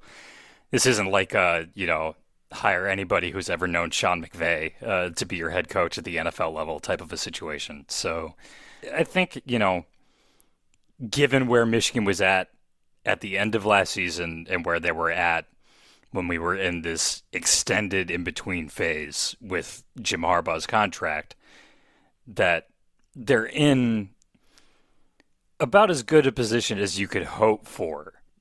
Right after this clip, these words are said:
given those circumstances. And obviously those circumstances are extremely limiting, uh, but that's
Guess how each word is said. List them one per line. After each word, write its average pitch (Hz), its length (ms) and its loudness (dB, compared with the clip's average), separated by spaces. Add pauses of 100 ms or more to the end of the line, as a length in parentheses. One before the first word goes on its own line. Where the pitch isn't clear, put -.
(140)
given 95 320 0
those 85 200 2
circumstances. - 840 -4
And 120 120 2
obviously 107 400 2
those 87 180 -2
circumstances 82 760 -6
are 78 460 -2 (400)
extremely 165 400 2
limiting, 139 440 2 (140)
uh, 87 300 4
but 95 360 2 (340)
that's - 420 -2